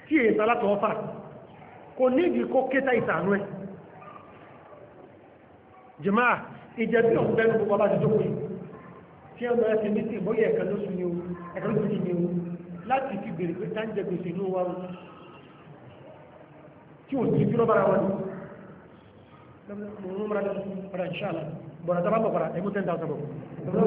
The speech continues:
Yóò di, yóò di bàtà. Kò lè ṣẹlẹ̀ bẹ́ẹ̀, torí gbogbo wa ti mú family house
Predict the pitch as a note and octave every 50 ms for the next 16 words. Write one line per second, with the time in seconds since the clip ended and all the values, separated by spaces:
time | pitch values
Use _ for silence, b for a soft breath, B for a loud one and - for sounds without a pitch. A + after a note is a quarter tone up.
0 | A3 - - G3+ G3+ A3 - G#3+ G#3 G#3+ - G3+ - - - - B3 B3+ A3 -
1 | A#3 A#3+ B3 - - - - - - - - - - - - - - - - -
2 | - - - - - - - - - - - - - - - - - - - -
3 | - - - - - - - - - G3+ G#3+ G#3+ G#3+ A3+ B3 - - - A#3+ A3+
4 | G3+ F#3 F3+ E3 D3+ D3+ B3 A#3+ G3 F3+ - - - - - - - - - -
5 | - A#3 B3 C4 C4+ G3+ A3 A3 - A3 A3+ A#3+ A3+ A3+ A3 A3+ A3+ A#3 B3 B3
6 | A#3 A#3 A#3 A3 G3+ F3+ D#3+ - E3+